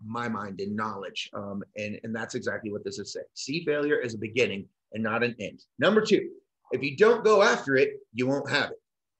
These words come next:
Um, that's a big one I preach about too, is, you know, the closed mouth never gets fed.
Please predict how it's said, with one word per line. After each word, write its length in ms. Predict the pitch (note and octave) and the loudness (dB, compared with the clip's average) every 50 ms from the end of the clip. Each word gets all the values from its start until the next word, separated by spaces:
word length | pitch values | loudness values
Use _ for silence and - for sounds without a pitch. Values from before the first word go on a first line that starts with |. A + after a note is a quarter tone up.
| _ _ - | _ _ -6
Um, 280 | B2 B2 A#2 A#2 A#2 | -4 -4 -4 -2 -2
that's 220 | B2 C#3 E3 E3+ F3+ | -2 -2 0 0 0
a 40 | |
big 200 | - E3 E3+ D3+ | 0 0 0 0
one 140 | E3 E3 D#3 | 0 0 0
I 80 | D3 D3 | -2 -2
preach 260 | B2+ D#3 D#3 C#3 - | 0 0 -2 0 0
about 320 | D3+ C#3+ D3 D3 D3 - | 0 2 2 2 0 0
too, 320 | - E3 E3+ E3+ E3+ F3 E3+ | 0 2 4 4 4 4 2
is, 360 | D3+ C#3 C3+ C3+ B2+ - - | 2 4 4 4 2 0 -2
you 100 | C3 B2 | -6 -4
know, 200 | B2+ C3 B2+ B2+ | 0 0 2 2
the 120 | B2 B2 B2+ B2+ - | 0 0 -4 -4 0
closed 240 | C3 C3 C3 C3 C3 | 2 4 4 4 2
mouth 220 | C#3 C#3 C3+ C3+ D3 | 0 -2 -2 -2 0
never 160 | C#3 C3 C3+ | 0 2 2
gets 180 | C3 B2+ B2+ - | 0 -2 0 4
fed. 340 | F#3 F#3 F3+ F3 E3+ E3+ | 6 8 8 8 6 2